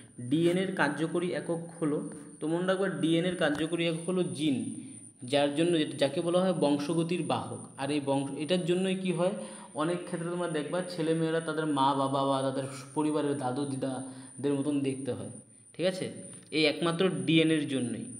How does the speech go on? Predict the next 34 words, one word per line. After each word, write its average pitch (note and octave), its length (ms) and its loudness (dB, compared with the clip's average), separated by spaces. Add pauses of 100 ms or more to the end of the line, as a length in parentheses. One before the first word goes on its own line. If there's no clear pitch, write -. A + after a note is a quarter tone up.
(100)
ঠিক E3+ 120 0
আছে। G#3 200 2
আমাদের D3+ 320 4
অনেক E3 220 4
সময় F#3+ 160 2
বলা E3 200 6
হয় F#3+ 120 4
না A3+ 160 0 (440)
যে, C3+ 180 2 (1160)
আহ, B2 640 -4
আপনি - 300 0
দেখতে D3+ 320 2
আপনার D3+ 200 2
মার C#3+ 280 6
মতন C#3 340 2
কিংবা C3+ 300 2
বাবার C3 300 4
মতো, C3 500 -2 (520)
ঠিক D3+ 100 -2
আছে, E3 240 -2
বা B2 320 4
ভাইয়ের C3 320 4
মতো, C3+ 540 2 (360)
কেন F#3 140 6
আমাদের F#3+ 280 4
এরকম E3+ 220 0
same E3 320 2
দেখতে C3+ 280 0
লাগে? G#2 280 -4 (540)
এই B2+ 100 -4
রিজনই D#3+ 340 0
হলো F#3 240 0
পিছনে A3 420 0
ডিএনএ, C3+ 540 0